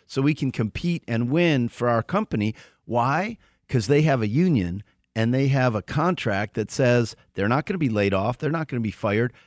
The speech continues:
they're gonna be retrained within their company, to do whatever new work is necessary because of that more efficient process. So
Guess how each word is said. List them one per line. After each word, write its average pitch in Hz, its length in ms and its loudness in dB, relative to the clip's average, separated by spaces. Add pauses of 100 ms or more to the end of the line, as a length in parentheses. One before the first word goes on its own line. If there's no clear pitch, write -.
(200)
they're 143 160 4
gonna 156 160 2
be 127 120 2
retrained 143 600 0
within 156 640 0
their 190 180 2
company, 107 640 -2 (300)
to 147 60 0
do 156 260 0
whatever 139 460 2
new 156 520 2
work 135 320 0
is 120 160 -4
necessary 131 760 2 (160)
because 160 400 0
of 143 80 0
that 127 200 0
more 127 280 4
efficient 135 440 0
process. - 640 -2 (320)
So 196 380 4